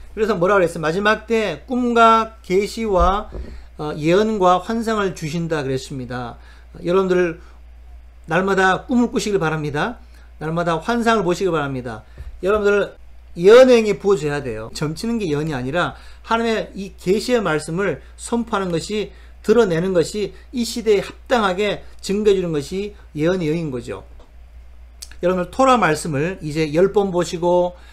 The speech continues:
스무 번 보시고 백 번을 보시고 반복하시잖아요. 여러분 토라를 읽으실 때 그냥 읽지 마시고 계속 성령의 인도를 구하세요. 성령의 계시를 구하십시오.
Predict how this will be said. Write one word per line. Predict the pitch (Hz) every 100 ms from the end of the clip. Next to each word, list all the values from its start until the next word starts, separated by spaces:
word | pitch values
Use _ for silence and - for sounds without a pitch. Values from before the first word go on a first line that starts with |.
| - - - - 190
스무 | - 214 202
번 | 190
보시고 | 180 170 190 180 185 180 185 - - - - -
백 | 170 175 -
번을 | 208 196
보시고 | 175 165 190 -
반복하시잖아요. | - 185 196 208 - 185 190 170 180 208 - - - -
여러분 | 202 190
토라를 | - 240 226 202 - - -
읽으실 | 196 208 -
때 | - 202 135
그냥 | 190 185
읽지 | 151 185
마시고 | 131 - 160 180 - - - -
계속 | 170 - 180
성령의 | - 240 233 233 214
인도를 | 190 208 202 160
구하세요. | 151 147 139 131 151 214 214 - -
성령의 | - 202 208 202
계시를 | 160 170 190 190
구하십시오. | 151 143 - - 123